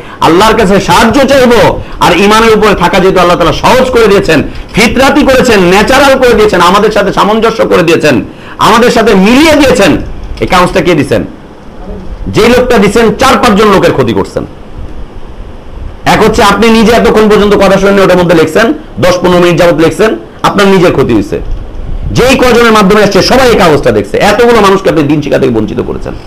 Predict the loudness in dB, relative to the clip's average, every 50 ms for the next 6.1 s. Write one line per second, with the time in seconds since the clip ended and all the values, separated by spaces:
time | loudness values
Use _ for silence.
0 | -18 -16 -14 -12 -12 -12 -12 -12 -14 -14 -14 -14 -14 -12 -12 -12 -12 -14 -16 -16
1 | -18 -18 -18 -16 -14 -10 -6 -4 -4 -2 0 2 2 2 2 2 2 2 2 2
2 | 0 -2 -4 -6 -8 -8 -12 -12 -12 -12 -12 -10 -10 -12 -12 -14 -14 -14 -16 -14
3 | -14 -14 -14 -14 -16 -12 -8 -4 -4 -2 0 0 2 2 2 2 2 2 2 2
4 | 0 -2 -2 -2 0 0 0 0 2 2 0 2 2 2 2 2 2 2 2 2
5 | 2 2 0 0 0 0 0 2 2 0 0 0 0 0 2 2 2 2 0 0
6 | -2 -6